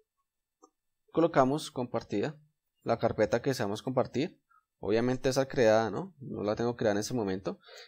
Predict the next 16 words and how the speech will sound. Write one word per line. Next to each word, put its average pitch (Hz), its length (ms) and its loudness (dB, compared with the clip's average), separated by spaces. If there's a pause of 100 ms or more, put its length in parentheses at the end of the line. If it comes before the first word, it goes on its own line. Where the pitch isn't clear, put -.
(140)
M 143 200 0
K 180 200 6
dir 190 460 2 (580)
compartida, 156 800 2 (360)
unos - 180 -8
permisos 127 480 -2
especiales, 131 560 -2
por 117 120 -4
así 110 140 -6
decirlo, 113 380 -4
R 113 260 -2
siete - 240 -8
siete - 560 -12
cinco 120 240 -8
cinco, 151 480 -4 (520)
compartida. 175 760 0